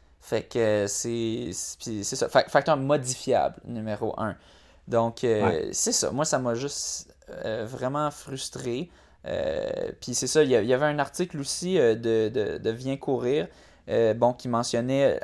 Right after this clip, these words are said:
Speaker 1: avec, selon les nouvelles, euh, les nouvelles, euh, restrictions, euh, un couvre-visage doit être porté pour toute personne de dix ans et plus en tout temps pour la durée complète de toute activité de loisir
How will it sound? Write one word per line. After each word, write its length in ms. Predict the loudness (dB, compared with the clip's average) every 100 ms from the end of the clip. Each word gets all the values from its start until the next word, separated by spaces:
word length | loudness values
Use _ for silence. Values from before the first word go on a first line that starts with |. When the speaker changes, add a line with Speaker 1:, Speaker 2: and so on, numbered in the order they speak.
| 0
Speaker 1:
avec, 300 | 0 2 -2
selon 300 | 2 6 6
les 100 | 4
nouvelles, 540 | 2 2 10 10 10
euh, 220 | 8 6 4 -2 -20 _
les 180 | -2 0
nouvelles, 400 | 0 8 8 8
euh, 300 | 6 6 4 0 -8
restrictions, 1040 | -2 0 0 -4 -8 -6 -2 2 4 4 0 -10 -20 _
euh, 500 | 2 4 6 6 2 0
un 80 | -2
couvre-visage 540 | 2 4 8 8 8
doit 140 | 6 2
être 140 | 2
porté 260 | 2 0 -4
pour 180 | -4
toute 140 | -6 2
personne 400 | 2 2 -2 0
de 100 | 0
dix 400 | 0 -6 -2 2
ans 160 | 2 0
et 100 | -4
plus 420 | -6 -2 -2 -2 -10 -6 -2
en 120 | -2
tout 160 | -2 0
temps 240 | 2 2
pour 120 | 6
la 100 | 6
durée 200 | 6 -2
complète 280 | -2 0 0
de 60 | 0
toute 180 | -2
activité 320 | -4 -4 -8 -2
de 80 | 0
loisir 460 | 6 4 4 -2